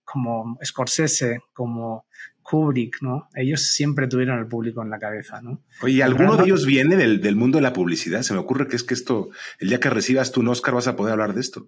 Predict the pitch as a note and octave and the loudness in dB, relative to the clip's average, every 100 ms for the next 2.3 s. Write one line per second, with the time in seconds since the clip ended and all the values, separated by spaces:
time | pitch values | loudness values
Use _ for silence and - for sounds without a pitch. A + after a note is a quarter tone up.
0 | - - - - B2+ - - _ _ - | -8 -4 -2 -2 -4 -10 -18 _ _ -18
1 | - - - - F3 D#3+ D#3 D3+ D3+ D3 | -12 -8 -8 -2 2 4 4 4 4 2
2 | D3 C#3+ - | 2 0 -6